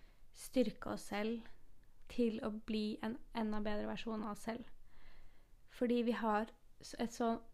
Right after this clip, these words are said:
enormt stort potensiale, men når vi er låst i begrensende trosystemer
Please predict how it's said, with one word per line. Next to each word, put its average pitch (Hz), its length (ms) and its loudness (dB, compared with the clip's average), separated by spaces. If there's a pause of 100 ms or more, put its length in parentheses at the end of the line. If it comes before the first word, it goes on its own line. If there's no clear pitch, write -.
(140)
enormt 233 540 6
stort 208 340 -2
potensiale, 208 760 4 (960)
men 240 560 8 (420)
når 233 400 6
vi 226 160 8
er 214 400 4 (260)
låst 220 800 6
i 214 400 4 (320)
begrensende 208 560 4
trosystemer 214 880 2